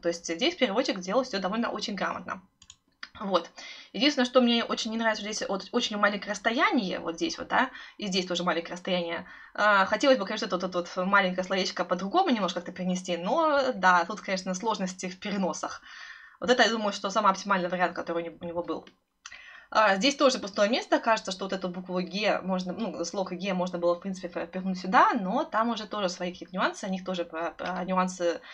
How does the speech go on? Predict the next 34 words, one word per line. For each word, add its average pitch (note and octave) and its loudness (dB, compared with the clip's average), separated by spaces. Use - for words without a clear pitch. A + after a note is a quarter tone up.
про F#3+ 0
принципы F#3+ -4
переноса G3 -2
расскажу, F#3+ -8
наверное, F#3 -2
чуть F#3 -6
позже. E3+ -4
Ну, F3 -10
потому F3 -8
что F3+ -10
здесь F#3+ -6
Рановато A3 6
ещё - -6
про - -8
это E3 -6
говорить. E3+ -4
Следующий C#4 4
пример. F#3+ 2
А, F#3+ 4
следующий C#4+ 0
пример C4+ 2
у A#3+ 0
нас, A#3 2
а, G3+ 6
опять-таки, F#3 2
облачко F#3 0
обрезанное, D4 2
но, G3 2
а, F#3 0
переводчик, F#3 -4
он G3 -2
оставил F#3+ 0
текст B3+ -2
центрированный. F3+ -6